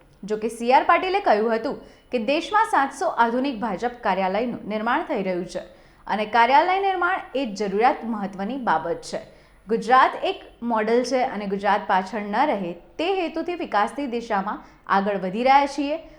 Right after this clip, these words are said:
અને સી આર પાટીલે એમ પણ કહ્યું હતું કે ક્યાંય પણ ઉદ્ઘાટનમાં હું હાર નથી પહેરતો અને એનું કારણ છે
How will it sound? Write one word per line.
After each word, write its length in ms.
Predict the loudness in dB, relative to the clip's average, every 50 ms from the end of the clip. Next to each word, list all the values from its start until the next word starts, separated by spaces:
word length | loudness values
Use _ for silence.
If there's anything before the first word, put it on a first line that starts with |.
| _ -14
અને 160 | -10 -8 -8 -8
સી 180 | -6 -2 0 0
આર 140 | 0 2
પાટીલે 340 | 2 0 0 0 -2 -2 -4 -2
એમ 180 | -2 -2 -4 -2
પણ 140 | -2 -2 -2
કહ્યું 220 | 0 -2 0 0 -2
હતું 180 | -4 -6 -6 -8
કે 100 | -8 -10 -10 -14 -10 -6
ક્યાંય 300 | -4 -2 -2 -2 -4 -4
પણ 200 | -4 -6 -6 -6 -12 -20 -20 -18 _ -6
ઉદ્ઘાટનમાં 680 | -4 -2 2 4 4 4 4 2 0 0 0 0 0 0
હું 180 | 0 -2 0 0
હાર 200 | 2 2 2 2
નથી 280 | 0 -4 -6 -6 -6 -4
પહેરતો 340 | -2 -2 -2 -4 -6 -10 -12 -14 -18 -20 _ _ -16 -10
અને 140 | -6 -4 -4 -4
એનું 200 | -4 -4 0 4
કારણ 260 | 6 6 6 4 2 0
છે 200 | -2 -2 0 0